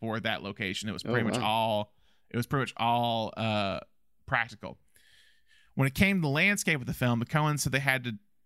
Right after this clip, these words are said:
Speaker 1: had to cheat a little because even though they saw the film as a kid's adventure, they had, they knew it was a Western still,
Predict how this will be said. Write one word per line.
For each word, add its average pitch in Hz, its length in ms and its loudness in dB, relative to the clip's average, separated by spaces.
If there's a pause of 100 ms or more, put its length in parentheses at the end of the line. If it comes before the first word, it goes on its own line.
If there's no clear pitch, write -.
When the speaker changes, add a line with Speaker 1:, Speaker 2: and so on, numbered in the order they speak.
(100)
Speaker 1:
had 143 160 2
to 120 80 0
cheat 220 480 0
a 135 100 2
little 110 460 2
because 123 340 0
even 147 240 0
though 151 80 2
they 139 60 2
saw 135 200 2
the 131 80 0
film 131 220 0
as 110 80 -2
a 113 60 -4
kid's 117 320 -2
adventure, 107 340 -2
they 113 80 -2
had, 110 380 -2
they 123 100 0
knew 147 140 2
it 139 80 -2
was 131 140 -2
a 135 40 2
Western 113 460 0
still, 104 440 0